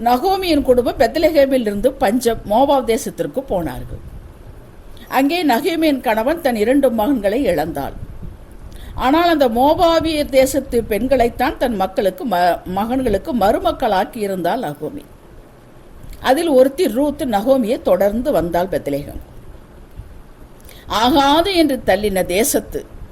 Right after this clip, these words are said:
ஒரு கல்லை தேவன் தனது கையில் எடுத்துக்கொண்டார். எப்படி மூளைக்கு தலைக்கல்லாக்கினார்? போவாசுக்கு மனைவியாக்கினார்.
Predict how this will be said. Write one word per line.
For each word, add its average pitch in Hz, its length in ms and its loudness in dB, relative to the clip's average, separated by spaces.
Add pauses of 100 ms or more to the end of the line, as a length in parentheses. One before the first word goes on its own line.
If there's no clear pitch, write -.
(400)
ஒரு 269 320 6
கல்லை 190 420 2 (180)
தேவன் 233 360 2
தனது 180 320 -2
கையில் 196 320 0
எடுத்துக்கொண்டார். 160 640 -4 (260)
எப்படி 311 380 -2
மூளைக்கு 294 460 0
தலைக்கல்லாக்கினார்? 262 1000 0 (520)
போவாசுக்கு 233 680 2
மனைவியாக்கினார். 160 800 -4